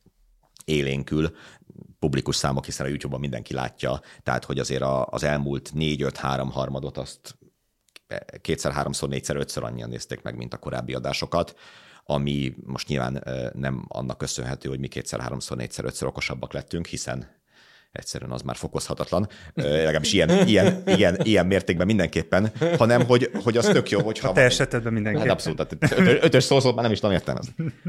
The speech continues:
Speaker 1: Hogy, ö, hogyha van közéleti érdeklődés, akkor már megtalálnak minket is, meg ide találnak emberek, és talán egy picit több emberhez,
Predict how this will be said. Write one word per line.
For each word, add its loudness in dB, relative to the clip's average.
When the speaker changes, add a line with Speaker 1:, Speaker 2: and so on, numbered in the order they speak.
Speaker 1:
Hogy, 4
ö, 10
hogyha 2
van 4
közéleti 2
érdeklődés, 0
akkor -4
már 0
megtalálnak -4
minket -6
is, -8
meg -6
ide -4
találnak -4
emberek, -2
és -2
talán -2
egy -4
picit -4
több 0
emberhez, -2